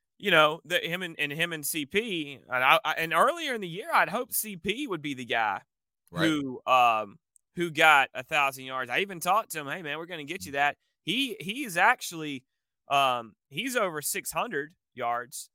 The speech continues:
Speaker 1: now,
Speaker 2: Mm-hmm.
Speaker 1: uh, rushing. He did miss some time. So, you know,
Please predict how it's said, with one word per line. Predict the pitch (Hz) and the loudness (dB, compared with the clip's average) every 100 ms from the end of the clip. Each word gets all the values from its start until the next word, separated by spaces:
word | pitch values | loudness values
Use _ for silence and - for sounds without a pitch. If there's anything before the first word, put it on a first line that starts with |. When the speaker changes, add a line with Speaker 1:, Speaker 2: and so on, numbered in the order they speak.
| 120 | -8
Speaker 1:
now, | 117 120 | -6 -6
Speaker 2:
Mm-hmm. | 175 92 98 - | -10 -14 -16 -10
Speaker 1:
uh, | 123 110 | -8 -6
rushing. | 123 135 - 156 | -4 -4 -6 -12
He | 127 156 | -14 -12
did | 143 143 | -12 -12
miss | 139 131 | -10 -10
some | - 117 | -12 -12
time. | 135 156 127 117 _ _ - | -10 -10 -10 -12 _ _ -12
So, | - 170 156 147 123 _ _ _ _ _ _ _ _ | 0 4 4 4 -4 _ _ _ _ _ _ _ _
you | 185 233 | 0 6
know, | 220 208 202 | 8 8 4